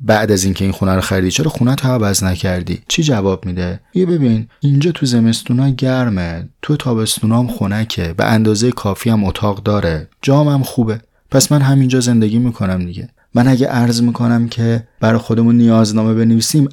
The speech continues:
ابداً نمی‌خوام ترویج فقر کنم، بگم زندگی خودت رو برو خیلی دون از شأنت بنویس. نه، خوب بنویس، نیازهاتو درشت بنویس، ولی به اندازهٔ نیازت بنویس.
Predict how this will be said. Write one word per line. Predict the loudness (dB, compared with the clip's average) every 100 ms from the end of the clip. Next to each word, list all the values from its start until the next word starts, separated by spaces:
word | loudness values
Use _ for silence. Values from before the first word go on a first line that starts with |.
| -4
ابداً | -2 0 2 2
نمی‌خوام | 2 0 0 -2 -2
ترویج | -2 -2 0 0 -2
فقر | -4 -2 0 -2
کنم، | -2 -2 0 0
بگم | 0 0
زندگی | 0 0 -2 -4 -4 -6
خودت | -4 -4 -4 -6
رو | -6 -6
برو | -4 -4
خیلی | -4 -4 -2 -2 -2 -4 -2
دون | -2 0
از | 0 0
شأنت | -2 -2 -4 -4
بنویس. | -4 -2 -2 -2 -4 -4 0
نه، | 2 2
خوب | 2 0 0
بنویس، | 0 2 0 0
نیازهاتو | 0 2 0 -2 -4
درشت | 0 0 2 0 -4
بنویس، | -4 -4 -4 -4 -4
ولی | -2 -2
به | -2
اندازهٔ | -2 0 0 0 0
نیازت | 0 2 2 0 -2 -2 -6
بنویس. | -8 -10 -10 -10 -12